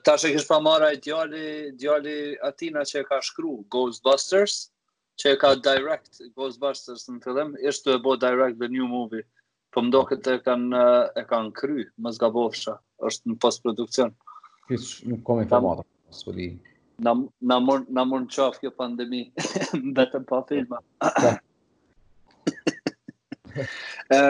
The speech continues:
Speaker 1: kushtro, shumë faleminderit që ke me neve sonte, unë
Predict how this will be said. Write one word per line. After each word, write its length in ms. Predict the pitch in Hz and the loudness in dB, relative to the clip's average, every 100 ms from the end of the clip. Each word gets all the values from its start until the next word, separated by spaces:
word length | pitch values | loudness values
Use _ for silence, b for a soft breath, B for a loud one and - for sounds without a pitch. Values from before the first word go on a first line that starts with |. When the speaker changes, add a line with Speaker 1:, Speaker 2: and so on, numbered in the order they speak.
| 139 | 4
Speaker 1:
kushtro, 420 | - 165 - 180 170 147 _ _ B B B B - | 2 2 4 4 4 2 _ _ B B B B -6
shumë 260 | - 151 | 0 2
faleminderit 680 | 151 151 156 151 165 160 156 | 2 0 -2 0 0 0 -4
që 140 | - 165 165 - - - | -4 -2 -4 -8 -20 -6
ke 180 | 156 151 | 0 0
me 140 | 151 | 0
neve 300 | 151 156 147 | -2 -2 -4
sonte, 460 | 147 170 160 143 151 151 - | -4 -4 -4 -2 -2 -2 -6
unë 300 | 143 147 | -4 0